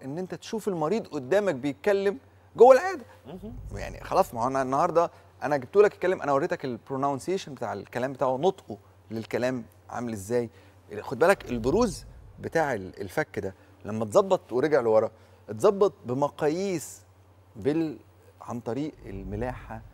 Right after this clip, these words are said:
Speaker 1: التفاعلية أو الأشعة التفاعلية أو النافيدنت.
Speaker 2: مهم.
Speaker 1: كان النافيدنت إحنا اتكلمنا عليه كذا مرة، والنافيدنت من الحاجات اللي هي خلتنا في حتة تانية، خلت الرانكينج بتاع مصر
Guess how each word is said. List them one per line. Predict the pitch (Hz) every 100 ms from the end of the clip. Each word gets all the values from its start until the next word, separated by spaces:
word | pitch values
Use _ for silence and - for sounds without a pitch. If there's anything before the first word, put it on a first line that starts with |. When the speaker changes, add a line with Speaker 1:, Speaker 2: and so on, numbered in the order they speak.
| - - - -
Speaker 1:
التفاعلية | 104 95 92 92 - - - 110 98 110 120
أو |
الأشعة | - -
التفاعلية | 127 - 120 127
أو | 120 113
النافيدنت. | 120 113 90 85 - - 127
Speaker 2:
مهم. | 117 127
Speaker 1:
كان | 156
النافيدنت | 160 214 208 226 220
إحنا | -
اتكلمنا | - 170 190
عليه | 180
كذا | 190 170
مرة، | 202 208 - - - -
والنافيدنت | 120 156 202 196 226 -
من | 165 214
الحاجات | 214 - 160 160 202 - - - - -
اللي | 143 143 160
هي | 208 202 196 196 - -
خلتنا | 151 151 220 185 151
في | -
حتة | - -
تانية، | 120 131 120 87 _ _ _ _ _ _ - -
خلت | 202 220 196
الرانكينج | 160 185 214 180 139
بتاع | 131 147 120
مصر | 156 175 -